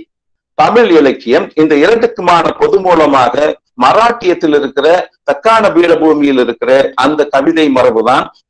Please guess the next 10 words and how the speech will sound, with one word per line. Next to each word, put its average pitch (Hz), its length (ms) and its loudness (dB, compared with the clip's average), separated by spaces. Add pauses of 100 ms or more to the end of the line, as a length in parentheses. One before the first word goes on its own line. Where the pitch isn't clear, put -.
(100)
சான்றாக 160 460 0
இருக்க 131 260 -2
வேண்டும் 117 320 0
என்று 104 200 -4
சொல்லுகிறார். 92 500 -4 (580)
அதற்கு 226 400 -2
பிறகு, 165 680 0 (1200)
அஹ், 107 540 0 (440)
வடமொழி 185 500 0
ராமாயணத்தோடும், 170 1080 2